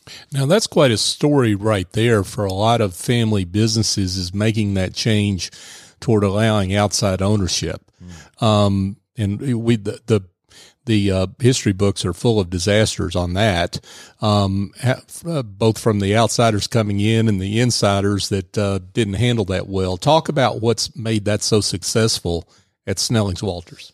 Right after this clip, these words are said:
Speaker 2: So, um, first things first, um, John Snellings, our founder, founded the business in nineteen fifty-two, and, um, um, we lost him in two thousand eighteen.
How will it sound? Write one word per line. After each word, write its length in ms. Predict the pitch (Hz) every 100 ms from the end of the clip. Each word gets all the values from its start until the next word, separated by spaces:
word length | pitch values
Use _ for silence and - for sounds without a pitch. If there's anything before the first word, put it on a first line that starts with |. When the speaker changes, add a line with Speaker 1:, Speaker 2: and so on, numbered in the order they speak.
| -
Speaker 2:
So, 420 | - 131 117 107
um, 460 | 117 113 104 101 - _
first 260 | - 147 -
things 200 | 127 107
first, 480 | 110 104 92 - 92
um, 300 | 90 85 - _
John 320 | 95 107 113
Snellings, 500 | 110 - 92 87 82
our 120 | 82 78
founder, 480 | 90 87 80 69 - _ _ _ _ - -
founded 360 | - 110 110 101
the 60 |
business 380 | 95 95 95 -
in 80 | 92
nineteen 320 | 92 92 95
fifty-two, 640 | - 87 - - 82 80 82 _
and, 380 | 98 92 90 90
um, 380 | 87 87 87 85 _ _ _ _ _ _ _
um, 480 | 80 80 80 78 - _ _
we 180 | 107 110
lost 380 | 98 104 -
him 140 | 95 87
in 100 | 82
two 160 | -
thousand 380 | 101 92 82 80
eighteen. 640 | - 90 - 87 80 58